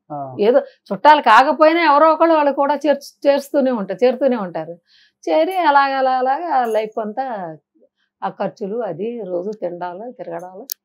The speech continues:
Speaker 1: ఉమ్. లాస్ట్ స్టేజ్ లో చూసారా ఆమెను మీరు?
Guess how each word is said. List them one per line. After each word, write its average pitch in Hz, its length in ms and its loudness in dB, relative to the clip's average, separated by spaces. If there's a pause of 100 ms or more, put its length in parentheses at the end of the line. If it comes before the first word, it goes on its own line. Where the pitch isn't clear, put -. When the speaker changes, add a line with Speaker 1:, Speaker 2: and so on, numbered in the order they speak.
(280)
Speaker 1:
ఉమ్. 135 200 -16 (1200)
లాస్ట్ 156 240 -2
స్టేజ్ 196 180 -4
లో 170 100 -6 (100)
చూసారా 190 280 -4
ఆమెను 170 160 -10
మీరు? 196 200 -14